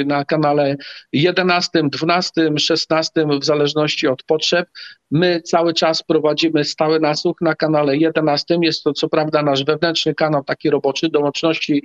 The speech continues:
inspektorów ze statkami i międzystatkowej, ale też prowadzimy, e, cały czas nasłuch na kanale szesnastym ratowniczym, na którym, e, wszystkie, e, sygnały wzywania pomocy, tak, mogą być nadawane i są nadawane,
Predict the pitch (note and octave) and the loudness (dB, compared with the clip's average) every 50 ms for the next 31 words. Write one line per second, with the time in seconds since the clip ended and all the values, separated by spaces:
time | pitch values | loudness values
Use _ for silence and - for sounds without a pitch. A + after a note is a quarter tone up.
0 | - - - - _ _ F3 D3+ - - E3+ D#3 - - E3+ E3 D#3+ D3 D3 D#3 | -6 -14 -20 -20 _ _ -2 -2 0 -2 -2 -2 0 0 2 2 2 0 0 0
1 | D#3 - - - D3+ - - - D#3+ D#3+ E3+ D#3+ D#3 - D#3+ E3 D#3+ D3+ D3+ D#3 | -2 -2 0 -2 -4 -2 0 0 0 2 2 0 -2 0 0 0 0 0 0 -4
2 | C#3+ - - D3+ - - - C#3 C3 D#3 G3 A3+ - - - - - - _ _ | -6 -4 -4 -4 -4 -2 -4 -2 0 0 0 0 -2 -6 -16 -18 -20 -20 _ _
3 | _ _ _ - B3 C4 B3+ B3+ B3 A#3 A3+ A#3 A#3+ A3 A3 - - G3 F#3 F#3 | _ _ _ -2 -2 0 2 2 2 0 0 0 -2 -2 -2 -2 -2 -2 0 0
4 | F#3 F3 F3+ F#3 E3+ F3 E3+ E3+ E3 E3 D#3+ D#3 D#3+ D#3 - F#3 E3+ E3 E3 E3 | -2 -2 -2 -2 0 0 0 0 0 0 0 0 0 0 0 0 0 0 0 0
5 | E3 D#3+ D#3 - - E3 D#3 D#3 - D3 C#3+ - D#3 C#3+ - - D#3+ D#3 D3+ D3+ | -2 -2 -2 -2 -2 -2 -2 0 -2 -4 -4 -2 -4 -4 -2 -2 0 0 0 0
6 | D3 C#3+ - C3+ A#2 - D#3+ D#3+ E3 - - F3 D#3+ D#3 D3 C#3 - C#3 B2+ C#3 | 0 -2 -4 -6 -4 -2 -2 -2 -2 -2 -2 -2 0 0 -2 -2 -2 -6 -4 -2
7 | D#3 E3 E3 - F#3 F3 F3 E3+ D3+ D#3 D3+ - _ - D#3+ D#3 D#3 D3+ D#3 D#3+ | -4 -4 -2 0 -2 -2 -2 -2 -2 -4 -4 -4 _ -2 0 2 2 2 0 0
8 | D#3 C#3+ C#3 C#3+ C#3+ C#3 C#3 - - E3+ E3 D#3+ D#3+ - - E3 D#3 D3+ D#3 D#3 | 0 2 2 2 0 0 -4 -4 -2 -2 0 0 -2 -2 0 0 2 2 0 0
9 | D3 D3 D3+ D3 D3+ - _ _ _ _ _ _ _ - - F3 D#3 D#3 E3 D#3+ | 0 0 0 0 -2 -6 _ _ _ _ _ _ _ -4 -2 0 2 2 2 4
10 | E3 E3+ F3 E3+ D#3 C#3+ D3 D#3 D#3 D3+ D#3+ D#3+ D3 - - D#3+ D3 D3+ D#3+ - | 4 2 2 0 0 -2 -2 0 0 0 2 0 -2 0 -2 -2 -2 -2 -4 0
11 | - E3 D3 - D3+ D3+ D3+ - - D3+ D3+ D3 D3 D3 C#3+ C#3+ C#3+ C#3+ D#3 D3+ | -2 -2 0 0 0 0 0 -2 -4 -2 -2 0 0 -2 0 0 -2 -2 -2 -2
12 | D3+ D3 C#3 C#3+ C#3+ C3 C#3+ D3+ D#3 D#3 D3 D3 - - D#3 D#3 D#3 D3 D3+ D#3 | 0 -2 0 0 0 0 0 0 2 2 0 0 0 0 0 0 0 0 0 0
13 | D3 C#3+ D3+ D3+ D#3 E3+ F#3+ | 0 0 0 0 2 0 0